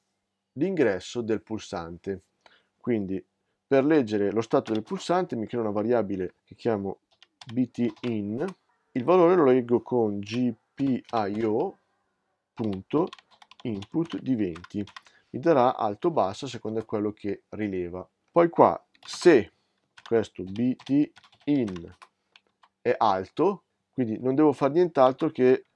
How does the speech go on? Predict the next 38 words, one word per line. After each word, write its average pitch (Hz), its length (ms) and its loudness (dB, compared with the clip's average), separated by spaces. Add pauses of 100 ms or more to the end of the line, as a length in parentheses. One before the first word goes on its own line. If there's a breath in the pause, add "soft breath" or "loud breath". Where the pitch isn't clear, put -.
(120)
leggere 139 360 4
il 131 60 4
nome 135 240 0
della 117 180 0
variabile, 143 560 2
perché 117 260 -6
questa 127 440 -2 (240 soft breath)
contiene 143 380 0
un 120 120 2
valore 127 560 6 (300)
che 117 180 0
è 107 120 -4 (120)
o 127 100 0
vero 127 300 2
o 170 80 0
true, 135 280 -2
viene 107 160 -2
interpretato 110 560 -4
come 110 200 -6
vero 131 180 -2
o 185 60 0
true, 147 160 -8
quindi 117 200 -6
non 113 120 -4
devo 120 180 0
fare 104 320 -4
per 101 180 -8
forza 104 280 -6
uguale 101 260 0
uguale 101 260 -2
true 107 260 -6 (120)
o 104 100 -6
uguale 98 300 -2
uguale 95 320 -4 (380)
false, 101 600 -6 (200 soft breath)
viene 117 160 -4
interpretata 110 520 -6
direttamente. 104 960 -6